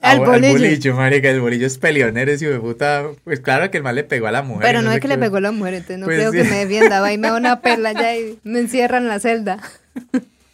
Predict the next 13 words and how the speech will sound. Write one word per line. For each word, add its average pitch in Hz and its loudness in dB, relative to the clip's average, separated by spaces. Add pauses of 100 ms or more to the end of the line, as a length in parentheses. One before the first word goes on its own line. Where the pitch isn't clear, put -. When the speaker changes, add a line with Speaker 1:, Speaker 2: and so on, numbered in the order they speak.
(1900)
Speaker 2:
Yo 156 2
no 202 4
sé, 185 4
ahí 170 2
sí 208 -2
le 165 0
doy 170 0
la 175 4
revancha. 120 0
Póngame 147 -4
usted 131 -2
quién 147 -2
es 147 -8